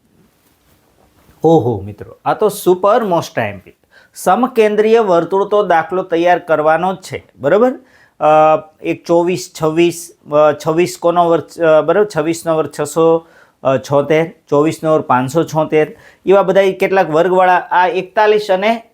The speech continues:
અ, નવ વાળો દાખલો આપણે, અ, છે, બરાબર? એ જોઈ લઈએ. સમકેન્દ્રીય વર્તુળ આવે એટલે કે વર્તુળની અંદર તમારે વર્તુળ દોરવાનું છે.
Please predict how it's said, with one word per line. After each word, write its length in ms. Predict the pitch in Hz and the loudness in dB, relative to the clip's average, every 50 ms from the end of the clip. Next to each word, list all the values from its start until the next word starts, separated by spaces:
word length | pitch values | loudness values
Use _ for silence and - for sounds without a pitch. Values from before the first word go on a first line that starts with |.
| _ _ _ _ _ - | _ _ _ _ _ -2
અ, 240 | 175 170 170 170 170 | 2 2 4 4 2
નવ 300 | 165 165 180 208 214 185 | 2 2 2 2 2 4
વાળો 200 | 156 143 139 139 | 2 2 2 0
દાખલો 380 | 131 131 127 127 143 147 170 190 185 - | 0 -2 -2 -2 -2 -2 -2 -2 -4 -8
આપણે, 380 | 139 131 139 139 147 175 185 - _ _ | -10 -6 -4 -2 -2 -4 -4 -8 _ _
અ, 240 | - 143 143 139 139 | -6 -2 0 0 0
છે, 320 | 135 - - 175 160 143 113 | -2 -2 -2 0 0 0 0
બરાબર? 340 | 127 156 185 226 262 247 - - - | 2 2 2 4 2 2 0 -4 -6
એ 140 | - 175 185 | -4 -2 0
જોઈ 200 | 180 196 202 196 | 2 2 2 2
લઈએ. 320 | 170 170 175 196 214 - _ _ _ _ _ | 2 0 0 -2 -4 -10 _ _ _ _ _
સમકેન્દ્રીય 720 | - - 214 233 277 262 - 240 240 240 240 240 240 247 254 | -6 -4 -2 -2 -2 -2 -2 -2 -2 -2 -2 0 2 2 2
વર્તુળ 460 | 226 180 170 170 165 165 226 240 226 | 4 4 2 0 2 2 2 4 4
આવે 240 | 196 165 160 175 196 | 4 4 2 0 -2
એટલે 360 | 196 - - 160 165 202 208 | -4 -6 -8 -8 -8 -6 -4
કે 80 | 220 | -4
વર્તુળની 600 | 220 190 160 147 143 143 - 185 202 214 214 214 | -2 0 0 0 -2 -2 -2 -2 -2 -2 -2 -2
અંદર 260 | 180 160 156 160 180 175 | -4 -4 -2 -2 -2 -2
તમારે 320 | - 160 147 156 165 190 | -2 0 0 0 0 0
વર્તુળ 400 | 165 139 127 123 120 - 156 156 | 0 0 0 -2 -2 -4 -6 -4
દોરવાનું 640 | 123 120 117 120 120 127 131 147 190 214 220 214 - _ _ _ _ | -2 -2 -2 0 2 0 0 0 -2 -4 -4 -8 -14 _ _ _ _
છે. 300 | - - 117 - - - | -6 -6 -6 -6 -8 -12